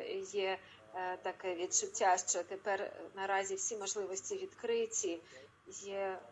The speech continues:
простір, який має бути заповнений.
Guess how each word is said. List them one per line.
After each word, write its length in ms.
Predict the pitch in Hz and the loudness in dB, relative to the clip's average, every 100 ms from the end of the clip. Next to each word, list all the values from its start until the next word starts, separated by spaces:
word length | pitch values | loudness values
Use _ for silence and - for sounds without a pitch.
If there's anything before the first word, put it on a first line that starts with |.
| - | -6
простір, 640 | 214 226 226 - - 185 175 | 4 6 6 4 2 0 0
який 360 | 190 151 208 208 | -4 0 0 0
має 320 | 190 190 190 | 2 2 0
бути 420 | 180 190 190 190 | -2 -4 -2 -2
заповнений. 920 | 180 180 - 277 247 185 165 160 160 | -2 -4 0 2 2 0 -6 -6 -8